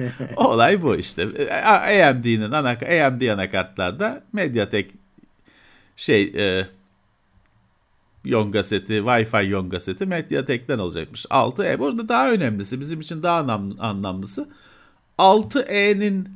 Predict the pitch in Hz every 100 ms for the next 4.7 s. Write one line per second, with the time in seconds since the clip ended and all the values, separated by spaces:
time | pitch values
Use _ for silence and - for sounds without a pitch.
0 | - 110 101 107 135 139 131 120 107 98
1 | 147 143 131 120 117 113 - 180 - 190
2 | 170 165 131 110 87 - - - - _
3 | 117 87 _ _ _ _ _ _ _ _
4 | _ 196 180 113 85 76 -